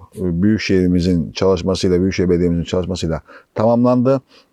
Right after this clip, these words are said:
Biz de Canik Belediyesi olarak, e, mahalle işlerine girmeye başladık. E, bir takvim doğrultusunda bu çalışmalar devam ediyor.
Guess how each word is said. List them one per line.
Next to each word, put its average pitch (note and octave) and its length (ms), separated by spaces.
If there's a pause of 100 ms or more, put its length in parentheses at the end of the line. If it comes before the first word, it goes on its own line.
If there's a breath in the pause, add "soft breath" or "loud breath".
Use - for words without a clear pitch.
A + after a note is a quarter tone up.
(100)
Biz A#2+ 160
de A2+ 60
Canik A2+ 280
Belediyesi G2 360
olarak, G2+ 380
e, F#2 680
mahalle G#2+ 320
işlerine G2+ 540
girmeye F#2+ 440
başladık. A#2+ 420 (460 soft breath)
E, F#2 340
bir A#2 40
takvim A2+ 360
doğrultusunda F#2 440
bu F2 40
çalışmalar F2+ 480
devam A2+ 220
ediyor. A#2+ 300